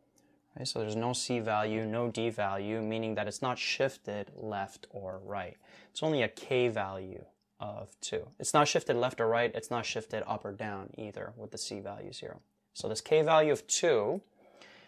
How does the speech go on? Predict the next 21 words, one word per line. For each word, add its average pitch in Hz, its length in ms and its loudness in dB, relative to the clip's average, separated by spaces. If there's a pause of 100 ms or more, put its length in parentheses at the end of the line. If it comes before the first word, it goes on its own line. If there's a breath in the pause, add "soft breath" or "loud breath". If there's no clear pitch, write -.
if - 60 -20
we 120 60 -4
plug 147 260 8
it 139 40 6
into 135 180 0
this 143 180 6
formula, 120 440 4
basically 139 580 4
all 131 160 6
we're 127 120 4
doing 131 300 0
is 113 60 -2
we're 107 60 -6
taking 120 240 0
the 107 120 0
x 127 160 0
values, 147 380 2
dividing 110 420 2
them 107 140 0
by 98 120 0
two, 147 440 2